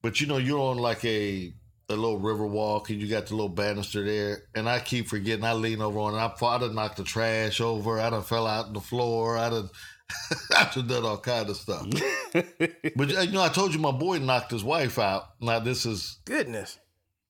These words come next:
Speaker 2: Yeah,
Speaker 1: Hold on, man.
Speaker 2: you
Speaker 1: Th-
Speaker 2: told me about that.
Speaker 1: My boy used to box in the Navy, and, you know, he out in California. He calls me up. Uh, I think it was around New Year's.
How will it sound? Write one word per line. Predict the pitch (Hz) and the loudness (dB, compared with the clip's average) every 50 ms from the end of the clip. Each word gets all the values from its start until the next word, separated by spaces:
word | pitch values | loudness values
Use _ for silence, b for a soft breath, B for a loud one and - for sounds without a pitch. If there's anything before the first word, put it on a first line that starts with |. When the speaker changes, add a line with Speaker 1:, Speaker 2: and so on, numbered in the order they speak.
| _ _ _ - | _ _ _ -8
Speaker 2:
Yeah, | 101 98 117 117 120 120 | 0 2 6 6 8 8
Speaker 1:
Hold | 117 110 107 | 8 6 6
on, | 107 104 | 6 4
man. | 104 101 104 | 4 4 2
Speaker 2:
you | 110 | 2
Speaker 1:
Th- | 117 135 | 4 4
Speaker 2:
told | 127 123 123 123 123 | 6 6 4 4 2
me | 117 | 0
about | 107 98 95 95 90 85 - | -2 0 0 0 0 0 -2
that. | 98 92 90 82 85 - _ _ _ _ _ _ - | -2 -2 -2 -2 -4 -6 _ _ _ _ _ _ -10
Speaker 1:
My | - 117 120 120 | -4 0 0 0
boy | 113 117 143 147 143 | 0 2 0 2 2
used | 135 127 110 - | 2 0 0 0
to | 117 | 0
box | 101 110 107 104 98 - - 104 | 2 2 2 2 2 0 -2 -4
in | 95 92 | -2 -2
the | 90 | -2
Navy, | 85 82 82 78 78 78 76 78 78 78 76 71 85 | -2 -2 -2 -2 -4 -4 -6 -8 -8 -8 -10 -8 -8
and, | 92 95 | -6 -4
you | |
know, | 98 95 95 | -4 -2 -2
he | 95 98 101 | -2 -2 -2
out | 95 92 90 | -2 -2 -4
in | 80 | -6
California. | - - 90 87 87 80 - 82 85 85 82 85 85 | -6 -6 -4 -4 -4 -8 -8 -10 -8 -8 -6 -8 -6
He | 85 98 101 | -6 -8 -6
calls | - 98 95 95 95 92 80 90 | -4 -2 -2 -2 -2 -4 -4 -4
me | 98 95 92 | -4 -2 -2
up. | 90 87 - - - | -4 -4 -6 -8 -8
Uh, | 90 90 87 82 76 - - - - _ _ _ _ _ _ _ _ - | -8 -6 -6 -6 -8 -10 -14 -20 -20 _ _ _ _ _ _ _ _ -8
I | 98 101 | -8 -4
think | - 139 139 | -2 -2 -2
it | 123 107 | 0 -2
was | 101 | 0
around | 104 107 104 101 98 104 | 0 0 0 0 0 0
New | 107 104 | -2 -2
Year's. | 98 95 90 90 85 82 82 80 - - | -2 -2 -4 -4 -4 -6 -6 -8 -12 -14